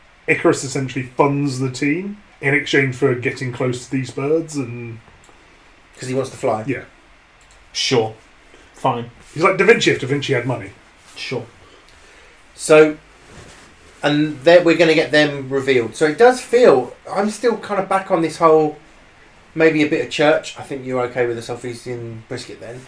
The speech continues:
Speaker 2: A
Speaker 3: I
Speaker 2: bit
Speaker 3: think,
Speaker 2: of rat
Speaker 3: I,
Speaker 2: catchers,
Speaker 3: I think
Speaker 2: a
Speaker 3: the
Speaker 2: bit of
Speaker 3: brisket is
Speaker 2: nabs. I think it's gonna be to time with those stories, with the newer, fresher stories. So, if we, so, nabs,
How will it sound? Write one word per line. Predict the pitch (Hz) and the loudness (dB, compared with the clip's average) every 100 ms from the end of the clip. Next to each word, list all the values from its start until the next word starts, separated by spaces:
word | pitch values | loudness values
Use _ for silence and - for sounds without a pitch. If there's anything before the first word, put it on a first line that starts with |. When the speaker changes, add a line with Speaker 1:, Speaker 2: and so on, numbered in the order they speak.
| - - | -20 -16
Speaker 2:
A | - | -6
Speaker 3:
I | 135 | 2
Speaker 2:
bit | 165 | 2
Speaker 3:
think, | 139 127 | 2 -2
Speaker 2:
of | - | 0
rat | 151 135 | 4 4
Speaker 3:
I, | 131 | 2
Speaker 2:
catchers, | 143 - 139 | -2 0 0
Speaker 3:
I | 127 | 2
think | 131 | 0
Speaker 2:
a | 123 | -2
Speaker 3:
the | |
Speaker 2:
bit | |
of | 117 | 2
Speaker 3:
brisket | 156 127 127 | 2 2 2
is | |
Speaker 2:
nabs. | 143 143 135 - - - - - - | 4 4 2 -6 -12 -14 -14 -14 -6
I | 156 | -2
think | 202 208 | 0 0
it's | 190 | 0
gonna | 202 190 | 2 2
be | 180 | 2
to | 180 | -4
time | - 180 165 | 0 4 4
with | 151 | 4
those | 147 135 | 2 2
stories, | - 143 117 | 0 0 0
with | 120 | -4
the | 131 | -8
newer, | 127 139 139 127 | -6 0 0 0
fresher | - 135 - 120 | -2 -6 -6 -10
stories. | - 123 110 110 - - - - _ _ _ _ _ _ _ _ _ _ _ _ - - - _ _ - _ - _ - - - - - - - - - - - - _ _ _ _ | -6 -6 -6 -10 -16 -20 -20 -20 _ _ _ _ _ _ _ _ _ _ _ _ -20 -20 -20 _ _ -20 _ -20 _ -20 -20 -18 -16 -16 -20 -20 -20 -20 -20 -20 -20 _ _ _ _
So, | - 139 143 - - - - - - | -2 2 0 -4 -20 -20 -20 -20 -20
if | 147 147 | -14 -4
we, | 165 147 131 131 | -2 -2 -8 -6
so, | 160 151 151 - _ _ _ _ - | 2 2 0 -8 _ _ _ _ -6
nabs, | 151 160 143 165 - | 0 2 2 -2 -8